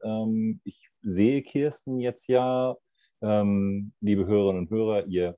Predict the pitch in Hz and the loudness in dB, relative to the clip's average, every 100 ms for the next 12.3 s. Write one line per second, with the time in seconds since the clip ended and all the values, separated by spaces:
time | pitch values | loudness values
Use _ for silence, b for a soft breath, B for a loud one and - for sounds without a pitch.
0 | - 98 117 127 - 127 131 92 82 - | -6 -4 -4 -6 -6 -4 -2 -2 -6 -8
1 | - 95 117 107 120 117 113 - 113 104 | -4 0 0 2 4 4 4 2 2 0
2 | 80 - - 101 135 120 113 127 135 120 | -4 -12 -6 -6 -4 -4 0 0 0 0
3 | 101 92 b b b _ _ 104 - 127 | 0 0 b b b _ _ -8 -2 0
4 | 135 131 110 98 104 123 127 113 101 - | 2 4 4 6 8 6 4 0 -2 -4
5 | _ 104 101 95 - 104 - - _ 101 | _ -2 0 0 0 -2 -2 -12 _ 2
6 | 104 98 95 - 107 98 95 82 85 117 | 4 0 -4 -4 -6 -2 -2 2 2 2
7 | 127 120 120 117 - 117 120 - _ _ | -2 -4 -2 -4 -4 -6 -6 -12 _ _
8 | _ _ _ _ b b _ _ _ - | _ _ _ _ b b _ _ _ 0
9 | 104 - 117 - _ _ 117 107 98 123 | 0 4 2 0 _ _ 4 4 4 2
10 | 131 127 - 123 123 131 - 127 - 117 | 2 0 0 0 0 0 -4 -6 -6 -12
11 | - 131 131 117 110 101 123 156 92 87 | -8 -8 -4 -2 0 0 0 0 0 -2
12 | 95 170 | 0 -2